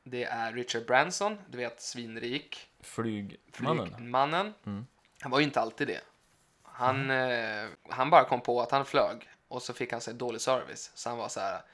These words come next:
Speaker 1: "Så här dåligt får det inte vara." Så då kom på att nu ska jag starta ett nytt flygbolag.
Speaker 2: Mhm.
Speaker 1: Mm.
Speaker 2: Mm.
Speaker 1: Fanns ju två problem då. Han hade ju inga pengar.
Speaker 2: <laughs>
Speaker 1: Och han visste ingenting om flygplan. Det är en dålig start.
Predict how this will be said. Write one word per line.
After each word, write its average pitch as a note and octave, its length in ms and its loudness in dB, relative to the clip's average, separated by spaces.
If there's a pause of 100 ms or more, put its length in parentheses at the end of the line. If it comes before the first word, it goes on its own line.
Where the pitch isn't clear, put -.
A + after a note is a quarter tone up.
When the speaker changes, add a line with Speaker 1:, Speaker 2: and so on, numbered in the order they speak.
(380)
Speaker 1:
"Så - 400 -10
här B2+ 120 2
dåligt G#2 300 -6
får G#2+ 80 -8
det F#2+ 40 -8
inte G#2+ 140 -14
vara." G#2+ 240 -4 (640)
Så B2 600 0
då C3 80 -2
kom G#3 160 -4
på F3+ 100 2
att D#3+ 240 2
nu E3+ 180 -6
ska - 100 -4
jag D#3 60 2
starta C3+ 200 2
ett B2 100 -2
nytt A#2+ 120 -6
flygbolag. A#2 540 -2
Speaker 2:
Mhm. A2+ 120 -2 (100)
Speaker 1:
Mm. D#3 200 -4 (280)
Speaker 2:
Mm. C#3 140 -6 (540)
Speaker 1:
Fanns C#3+ 260 -2
ju C3+ 40 -4
två C#3 180 2
problem A2+ 380 -4
då. - 60 -4
Han A2+ 120 -2
hade C3 180 0
ju C3+ 60 0
inga C#3+ 180 0
pengar. - 320 -10 (320)
Speaker 2:
<laughs> - 680 -10
Speaker 1:
Och - 80 -8
han B2+ 60 2
visste C3+ 200 0
ingenting B2+ 340 -4
om C3 60 -10
flygplan. - 420 -6 (640)
Det A#2 60 -6
är C3 40 0
en C3 100 -2
dålig D3 280 8
start. - 400 2